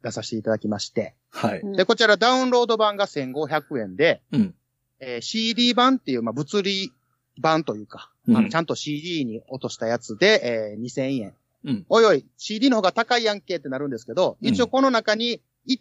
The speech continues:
Speaker 1: 曲ボーナストラックとして入れさせてもらってて、
Speaker 2: うん。
Speaker 1: で、一応八曲で、まあ、
Speaker 2: はい。
Speaker 1: 二千円という形で販売させてもらってます。
Speaker 2: はい。
Speaker 1: はい。
Speaker 2: えーと、七セブンについては、えーと、
Speaker 1: はい。
Speaker 2: 魂ソウルスタイルってことでいいんですよね。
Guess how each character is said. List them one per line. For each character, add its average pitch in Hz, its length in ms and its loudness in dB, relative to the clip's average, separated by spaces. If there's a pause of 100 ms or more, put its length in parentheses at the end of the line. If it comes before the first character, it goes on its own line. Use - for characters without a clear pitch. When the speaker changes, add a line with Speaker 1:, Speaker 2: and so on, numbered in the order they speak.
Speaker 1:
曲 269 240 -4
ボ 202 160 2
ー - 20 4
ナ 220 140 -2
ス - 80 -10
ト 214 80 -2
ラ 208 120 4
ッ - 20 -10
ク - 140 -10
と 113 120 -10
し - 60 -20
て 110 60 -12
入 107 100 -10
れ 104 40 -8
さ 107 140 -12
せ - 80 -16
て 107 40 -12
も 104 100 -10
ら 98 80 -10
っ - 40 -18
て 92 100 -16
て、 - 220 -16 (180)
Speaker 2:
う 151 60 2
ん。 95 200 2 (280)
Speaker 1:
で、 196 80 4
一 202 140 -4
応 185 40 2
八 214 320 -2
曲 - 320 -12 (120)
で、 214 200 2
ま 135 100 -8
あ、 - 20 -10 (120)
Speaker 2:
は 104 80 0
い。 104 40 -10
Speaker 1:
二 110 60 -16
千 110 100 -14
円 98 80 -16
と 104 80 -18
い - 20 -14
う - 20 -18
形 - 320 -14
で 180 80 0
販 127 180 -6
売 101 120 -8
さ 107 120 -14
せ - 60 -20
て 98 60 -18
も 90 60 -20
ら - 20 -20
っ - 40 -20
て 95 60 -20
ま 107 80 -14
す。 - 160 -16 (500)
Speaker 2:
は 92 280 -6
い。 - 120 -12 (440)
Speaker 1:
は 76 160 0
い。 - 80 -8 (100)
Speaker 2:
え 110 440 6
ー - 80 -2
と、 98 680 0 (480)
七 208 320 6
セ 311 160 4
ブ 277 180 4
ン 131 100 4
に 104 120 6
つ - 160 -2
い 101 60 0
て 110 100 0
は、 117 520 6
え - 140 0
ー 98 60 -8
と、 - 180 -4
Speaker 1:
は 175 120 0
い。 - 140 -8
Speaker 2:
魂 165 540 4
ソ 156 240 6
ウ 143 40 6
ル 135 100 2
ス - 100 -6
タ 123 140 4
イ 98 60 0
ル 104 80 -10
っ - 20 -10
て 107 100 -12
こ 101 100 -10
と 95 120 -8
で 92 80 -12
い - 20 -8
い - 40 -8
ん 87 40 -12
で - 80 -18
す - 100 -16
よ - 80 -20
ね。 127 120 -20